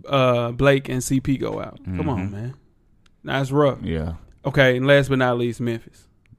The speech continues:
Speaker 2: who's the whole damn team was
Speaker 1: That, that,
Speaker 2: injured.
Speaker 1: yeah, they
Speaker 2: The whole team was injured.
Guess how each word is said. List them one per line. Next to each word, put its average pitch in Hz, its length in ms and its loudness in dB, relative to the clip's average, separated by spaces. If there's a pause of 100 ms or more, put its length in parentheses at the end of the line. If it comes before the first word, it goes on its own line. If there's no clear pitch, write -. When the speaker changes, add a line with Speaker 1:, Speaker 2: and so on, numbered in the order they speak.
(160)
Speaker 2:
who's 165 180 6
the 147 100 8
whole 147 240 6
damn 135 260 2
team 135 380 0
was 107 280 2
Speaker 1:
That, 87 100 -10
that, 104 180 2
Speaker 2:
injured. 117 260 -6
Speaker 1:
yeah, 98 240 -2
they 92 400 -2
Speaker 2:
The 180 60 4
whole 185 120 8
team 208 220 2
was 127 140 -2
injured. 117 300 -8